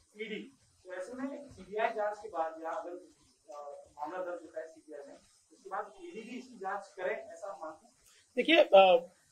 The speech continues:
Speaker 2: सीबीआई जब जांच करती है, कोई भी एजेंसी जब जांच करती है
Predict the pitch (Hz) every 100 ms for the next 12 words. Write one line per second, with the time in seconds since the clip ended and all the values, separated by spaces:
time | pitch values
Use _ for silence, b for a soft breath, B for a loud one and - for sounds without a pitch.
0 | - _ - - 170 202 226 226 233 156
1 | 170 202 - 190 - 240 277 - 196 214
2 | 254 196 214 214 226 143 - - _ -
3 | - - - - 226 - - 185 254 -
4 | 214 196 247 190 151